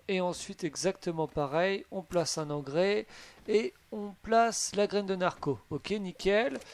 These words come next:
Tiens, j'en mets un dans un coin, euh, tantôt je mets des, euh, comment ça s'appelle ? Ah non, j'ai pas assez d'excréments. Sinon on aurait mis, tu sais, une plante X, histoire de se protéger un peu la base. Mais il faudra qu'on,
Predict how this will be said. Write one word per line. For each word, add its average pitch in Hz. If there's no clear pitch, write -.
Tiens, 247
j'en 214
mets 247
un 269
dans 226
un 220
coin, 247
euh, 190
tantôt 196
je -
mets 175
des, 165
euh, 151
comment 147
ça -
s'appelle ? 147
Ah 160
non, 185
j'ai 143
pas 175
assez 165
d'excréments. 160
Sinon 208
on 185
aurait 170
mis, 185
tu 165
sais, -
une 180
plante 175
X, -
histoire 156
de 147
se -
protéger 156
un 151
peu 160
la 151
base. 143
Mais 143
il 135
faudra 156
qu'on, 147